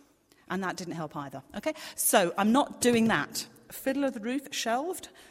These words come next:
Tradition concordance, shelved. So I thought, I got to thinking that's not actually been very helpful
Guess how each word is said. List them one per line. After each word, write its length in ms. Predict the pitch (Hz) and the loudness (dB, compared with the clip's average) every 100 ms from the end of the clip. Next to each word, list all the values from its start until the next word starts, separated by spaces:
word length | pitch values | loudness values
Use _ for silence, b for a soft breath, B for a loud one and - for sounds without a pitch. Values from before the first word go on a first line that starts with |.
| B | B
Tradition 840 | - 226 226 - 220 220 214 202 - - - _ - | -8 -6 -4 -4 -2 -2 -2 -4 -10 -20 -20 _ -14
concordance, 600 | 208 - 190 190 - - | -12 -8 -8 -8 -10 -8
shelved. 440 | 175 165 170 - B B B - | -6 -6 -6 -10 B B B 0
So 220 | - 277 | 2 4
I 80 | 311 | 2
thought, 580 | - 392 233 - - - | 0 0 0 -2 -8 -4
I 80 | 262 | -4
got 240 | 359 311 | 0 -2
to 100 | 320 | 0
thinking 360 | 311 302 285 269 | 0 0 2 0
that's 260 | 269 - | 0 0
not 300 | 254 269 285 285 | 2 2 2 -2
actually 500 | 247 - - 214 202 | -4 -4 -6 -4 -6
been 400 | 185 208 208 190 | -4 -2 -2 0
very 220 | 185 185 | 0 -2
helpful 580 | 180 190 - - - 139 | -2 -4 -4 -6 -6 -6